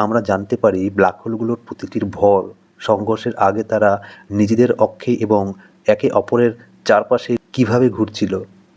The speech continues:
মিলিত হওয়ার পর তৈরি হওয়া নতুন ব্ল্যাক হোলগুলোর ভর এবং তার ঘূর্ণন কত, তাদের সংঘর্ষ কতটা শক্তিশালী ছিল এবং তা কত দূরে ঘটেছে, এমন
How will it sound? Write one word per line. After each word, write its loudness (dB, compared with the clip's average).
মিলিত 2
হওয়ার 2
পর 4
তৈরি 2
হওয়া 4
নতুন -4
ব্ল্যাক 2
হোলগুলোর -2
ভর 2
এবং 0
তার 2
ঘূর্ণন 0
কত, 0
তাদের 0
সংঘর্ষ -4
কতটা 2
শক্তিশালী -2
ছিল -2
এবং 4
তা 4
কত 2
দূরে 2
ঘটেছে, -4
এমন 0